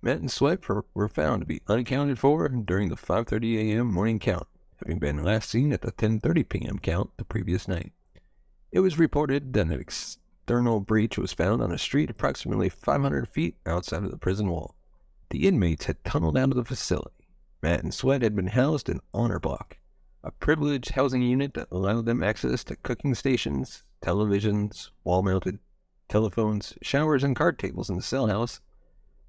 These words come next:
at specified intervals during the day. According to news reports, the escapees used tools from contractors to cut their escape tunnel during the nights and return them to their toolboxes afterwards.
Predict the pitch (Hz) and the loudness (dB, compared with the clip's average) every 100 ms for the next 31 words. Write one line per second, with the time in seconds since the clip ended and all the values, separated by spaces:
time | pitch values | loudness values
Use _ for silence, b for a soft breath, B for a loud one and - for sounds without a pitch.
0 | - 170 - - - 98 90 - 123 - | -4 -4 -2 -6 -4 2 2 4 0 0
1 | 76 85 98 - 69 71 87 90 - - | 0 2 2 0 0 2 2 2 0 -14
2 | - _ _ _ - _ _ _ _ - | -20 _ _ _ -20 _ _ _ _ -20
3 | _ _ _ - 196 139 92 87 107 - | _ _ _ 0 4 4 4 4 2 0
4 | - 95 139 - 117 - - 92 95 120 | 0 2 2 -2 -6 -6 -2 -2 2 0
5 | 139 107 104 - 143 151 - 165 - 147 | 2 0 0 0 0 0 -2 -4 0 0
6 | - 151 - 165 156 - - - 208 110 | 2 2 2 -4 -4 -8 -4 -2 -2 -4
7 | - - 139 - 135 147 127 - 156 82 | -4 -2 -2 0 0 0 0 0 0 2
8 | 123 143 - - _ _ _ _ _ - | 0 0 -6 -16 _ _ _ _ _ 0
9 | 85 160 165 156 143 139 120 117 107 - | 2 4 2 2 2 0 0 0 0 0
10 | 98 95 90 - 101 85 - - - - | 0 0 0 -4 -2 -4 -4 -6 -8 -12
11 | - | -20